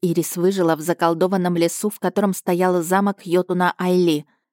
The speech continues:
Даже её шкура посветлела, будто адаптируясь к окружающей среде.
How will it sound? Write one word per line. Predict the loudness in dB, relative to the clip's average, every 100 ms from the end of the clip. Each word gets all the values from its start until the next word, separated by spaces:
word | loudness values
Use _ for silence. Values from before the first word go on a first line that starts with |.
| _ _ -4
Даже | -2 0 0
её | -2 -2
шкура | -4 -4 -4 -2
посветлела, | -2 -4 -2 -2 0 0 -2 -6 _ _ _
будто | -4 0 0
адаптируясь | 2 0 -2 -2 0 0 -2
к | -6
окружающей | -4 -4 0 0 -2 -4
среде. | -4 -2 -2 -2 -4